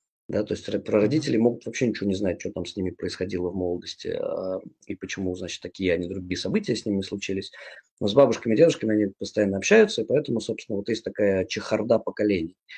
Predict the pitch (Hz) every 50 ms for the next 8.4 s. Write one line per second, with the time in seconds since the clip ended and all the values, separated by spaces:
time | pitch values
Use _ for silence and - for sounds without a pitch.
0 | - - - - - _ _ - _ - - 101 - - 117 - 220 208 196 180
1 | 180 160 - 147 127 131 139 - 180 147 127 135 135 127 - 123 113 - 123 139
2 | 143 139 113 107 156 220 240 240 180 151 123 127 - - _ _ _ _ _ _
3 | _ _ _ _ _ _ _ _ _ _ _ _ _ _ _ _ - - - -
4 | 117 113 110 110 110 107 104 - _ _ _ _ _ _ _ _ _ 139 139 143
5 | 147 151 147 139 135 131 135 127 117 98 92 101 104 - _ _ _ _ _ _
6 | _ _ _ _ _ _ _ _ _ - 135 131 127 - 113 110 - - 117 101
7 | 90 92 - _ _ _ _ _ _ _ _ - 110 - 117 - - 131 127 120
8 | 113 104 - 120 101 92 87 -